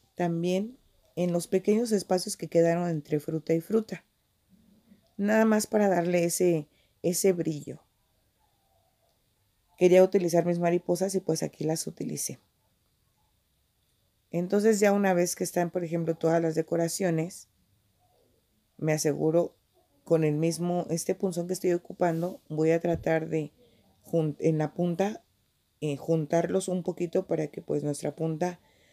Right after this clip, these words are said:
no quede tan cuadrada. De hecho, la punta la quiero hacer coffee y los voy a juntar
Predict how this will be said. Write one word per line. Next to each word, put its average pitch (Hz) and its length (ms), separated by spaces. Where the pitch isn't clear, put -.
no 156 200
quede 156 320
tan 151 300
cuadrada. 185 720
De 160 320
hecho, 185 240
la 175 160
punta 160 300
la 160 120
quiero 156 220
hacer 156 400
coffee 214 500
y 156 520
los 156 280
voy 165 180
a 175 60
juntar 175 520